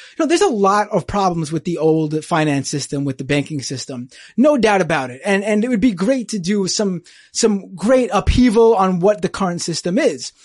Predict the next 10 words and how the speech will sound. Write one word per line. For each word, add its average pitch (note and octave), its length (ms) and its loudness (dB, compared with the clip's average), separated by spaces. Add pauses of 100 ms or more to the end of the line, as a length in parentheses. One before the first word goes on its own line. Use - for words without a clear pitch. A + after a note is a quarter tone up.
(220)
But C4+ 100 4
when C#4+ 140 2
we're F4 100 2
talking C#4+ 340 0
two - 140 -2
hundred A3 140 0
fifty G#3 160 -2
thousand F3+ 360 0
dollars, F#3 540 -2 (300)
um, G#3 420 4